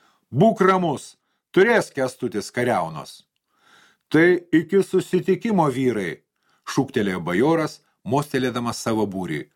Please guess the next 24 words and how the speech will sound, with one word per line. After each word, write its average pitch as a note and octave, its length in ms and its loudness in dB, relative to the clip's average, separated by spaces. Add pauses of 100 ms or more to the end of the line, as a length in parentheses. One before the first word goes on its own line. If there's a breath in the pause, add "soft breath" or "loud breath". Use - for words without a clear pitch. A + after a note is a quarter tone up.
(420)
"Ko C3+ 180 2
snaudi, G#3+ 560 0
jauniau?" F#3 600 2 (160)
šūktelėjo A#2 600 -2
jaunuoliui. G#2+ 520 -4 (260)
"Jojam G3 440 2
pas E3+ 220 -4
meškininkus, A2 800 -4
nuo!" E3 380 2 (880)
Kaukas F#3+ 600 2
mikliai D#3 400 4
pasitraukė D#3+ 640 -2
nuo C3 160 0
būrio A#2+ 380 0
tako D3 320 0
saugiu A2 400 -2
atstumu. A#2+ 560 -4 (760 soft breath)
Ruokis C#3+ 580 2
ir F#2 180 -8
vyrai D#3+ 440 0 (180 soft breath)
apie A#2 240 -2
kažką - 420 -4
garsiai C3 360 -2
šnekėjosi. G2 800 -4